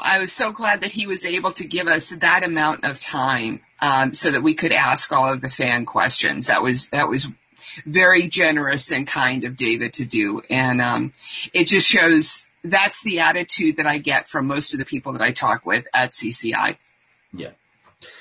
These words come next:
Speaker 2: Excellent stuff. Where can people find you online, Alyssa?
Speaker 1: Friends of C C dot com forward slash forum. Uh, type in and I will pop up.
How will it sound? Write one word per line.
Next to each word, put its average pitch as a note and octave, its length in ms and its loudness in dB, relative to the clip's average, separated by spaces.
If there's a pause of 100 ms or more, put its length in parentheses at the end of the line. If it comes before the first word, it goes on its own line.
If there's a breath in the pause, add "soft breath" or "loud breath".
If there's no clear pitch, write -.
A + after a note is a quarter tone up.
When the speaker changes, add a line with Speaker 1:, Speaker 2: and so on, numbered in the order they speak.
(220 loud breath)
Speaker 2:
Excellent C#3+ 360 -4
stuff. F#3 280 0
Where F#3 140 6
can F#3 140 -2
people F3 220 -6
find E3+ 260 -2
you E3+ 100 0
online, F3 320 -2
Alyssa? F3 360 -8 (540 loud breath)
Speaker 1:
Friends B3 380 2
of A3+ 160 0
C A#3 280 2
C A3+ 300 0
dot G3+ 440 0
com A3 420 4
forward F3+ 380 0
slash - 420 0
forum. G#3+ 680 2
Uh, E3+ 280 2
type E3 320 0 (920)
in F3+ 220 0
and F3 220 0
I D#3 160 4
will D#3 240 2
pop - 540 0
up. F#3+ 260 4